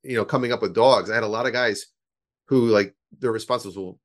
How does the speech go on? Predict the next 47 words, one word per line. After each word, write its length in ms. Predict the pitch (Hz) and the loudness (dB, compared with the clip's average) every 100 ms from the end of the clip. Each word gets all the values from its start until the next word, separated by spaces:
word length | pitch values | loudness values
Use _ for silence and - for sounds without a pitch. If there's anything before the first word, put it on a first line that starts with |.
| _ | _
I 120 | - | 0
don't 160 | 143 165 | 4 4
understand 360 | 120 - 113 101 | 2 -2 -4 -4
your 100 | 85 | -6
problem 360 | 104 113 95 | -2 -2 -4
with 140 | 85 - | -10 -14
this," 240 | - - | -14 -14
or, 80 | 85 | -2
"Just 280 | 135 147 - | 0 0 0
do 140 | 127 | -2
this 220 | 117 139 | 0 -4
with 80 | 101 | -8
the 80 | 92 | -8
leash," 280 | 127 104 - | -8 -8 -8
or, 60 | |
"Just 220 | 120 135 | -8 -4
do," 160 | - 135 - _ _ _ _ _ | -4 -6 -8 _ _ _ _ _
"What 120 | 113 | -8
do 60 | 139 | -4
you 60 | |
mean 160 | 151 120 | -4 -4
the 60 | |
dog 240 | 78 87 90 | -4 -4 -4
doesn't 180 | 87 - | -8 -12
respect 380 | - 80 - | -12 -12 -12
you?" 160 | - 55 | -16 -18
"Uh, 320 | 69 76 58 - | -18 -20 -18 -16
he 60 | |
respects 420 | 85 104 131 120 | -10 -2 0 0
me." 280 | 139 156 120 - - _ | 0 0 0 -6 -20 _
They 100 | 135 | 8
didn't 180 | 156 165 | 8 8
understand 460 | 151 143 - 151 127 | 4 0 -2 -2 0
what 80 | |
I 100 | 113 | 0
was 160 | 131 127 | 0 -2
going 300 | 117 107 101 | -4 -6 -8
through 160 | - 101 | -10 -10
with 80 | |
the 60 | 95 | -4
dog. 280 | 95 95 - _ - - | 0 0 -2 _ -20 -4
So 160 | - 123 | 4 4
it's 100 | 127 | 6
really 140 | 156 | 4
important 380 | 131 151 147 131 | 4 2 0 -4
to 80 | 113 | -8
me, 260 | 110 104 | -6 -8